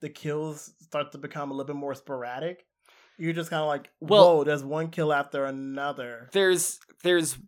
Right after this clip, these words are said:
Speaker 2: one thing that ties all the kills together, and it's the fact that before they died, they did something mean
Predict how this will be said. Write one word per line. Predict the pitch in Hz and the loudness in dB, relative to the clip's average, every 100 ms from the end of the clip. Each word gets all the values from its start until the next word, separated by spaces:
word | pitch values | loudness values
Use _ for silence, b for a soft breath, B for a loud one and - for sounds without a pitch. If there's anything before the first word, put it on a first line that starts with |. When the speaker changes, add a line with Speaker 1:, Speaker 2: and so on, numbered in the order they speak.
| _ _ _ _ | _ _ _ _
Speaker 2:
one | - 156 160 190 208 | -8 -2 2 2 0
thing | 160 139 123 120 113 | 0 2 2 -2 -4
that | 117 123 - | 0 0 0
ties | 131 123 117 110 - | -4 0 0 -4 -2
all | 120 117 | 2 2
the | 113 | 0
kills | - 98 90 | -8 -8 -8
together, | - 98 87 - - | -10 -10 -12 -14 -12
and | 117 113 - | -8 -8 -6
it's | 120 - | -8 -6
the | 120 | -8
fact | - 117 107 - | -2 -2 -2 -2
that | 110 107 104 - - | -2 -2 -4 -10 -8
before | 123 - - 127 143 | -8 -6 -2 0 2
they | 151 147 | 0 -2
died, | 151 143 110 98 101 98 - | -2 -2 -2 -4 -4 -6 -8
they | 110 110 | -6 -4
did | 104 113 107 | -4 -6 -6
something | - 110 113 107 104 | -8 -6 -8 -8 -8
mean | 98 90 87 87 | -8 -8 -14 -18